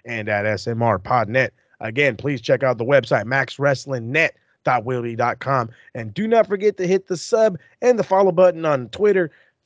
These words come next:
Facebook, Instagram, TikTok, especially on YouTube. Again, the goal to four hundred is ridiculous. We're trying to get there, and we need your help to do so.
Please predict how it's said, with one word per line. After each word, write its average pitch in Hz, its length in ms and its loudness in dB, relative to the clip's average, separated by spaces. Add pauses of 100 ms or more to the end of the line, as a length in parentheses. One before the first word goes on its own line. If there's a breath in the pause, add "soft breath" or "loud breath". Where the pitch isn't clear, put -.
Facebook, 190 520 0
Instagram, 175 600 2
TikTok, 180 600 0
especially 175 640 0
on 135 140 2
YouTube. 139 380 -4
Again, 135 240 0
the 117 60 -8
goal 151 200 4
to 139 80 -2
four 151 240 -2
hundred 143 320 0
is 113 140 -8
ridiculous. 135 560 0
We're 104 120 -10
trying 151 340 0
to 143 40 -2
get 151 220 -4
there, 143 100 0
and 120 80 0
we 123 80 -4
need 123 240 -4
your 131 140 -2
help 139 200 0
to 123 60 -10
do 156 280 0
so. 127 280 -4